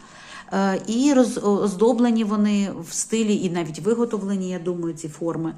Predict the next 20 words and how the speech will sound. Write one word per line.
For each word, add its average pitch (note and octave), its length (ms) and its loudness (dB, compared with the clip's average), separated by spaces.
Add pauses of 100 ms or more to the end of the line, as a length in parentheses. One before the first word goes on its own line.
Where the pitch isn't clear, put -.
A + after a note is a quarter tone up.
(300)
в - 60 -8
стилі A#3 520 4
Ар-Нуво. E3+ 640 -2 (680)
Ну, G#3+ 80 -2
скоріше C#3+ 520 -6
так. - 380 -16 (1080)
Це D#3 140 -4
не F#3+ 200 2
бароко, F#3+ 520 0
а D3 80 -4
скоріше D3+ 540 -8
Ар-Нуво. C#3+ 640 -10 (840)
Е, E3 180 -4
всередині F3 800 0
в D3+ 100 -6
цих - 280 -8
картушах E3 560 -8
це D3 180 -8
деколь, D3 460 -4 (920)
квіти. D3+ 500 -6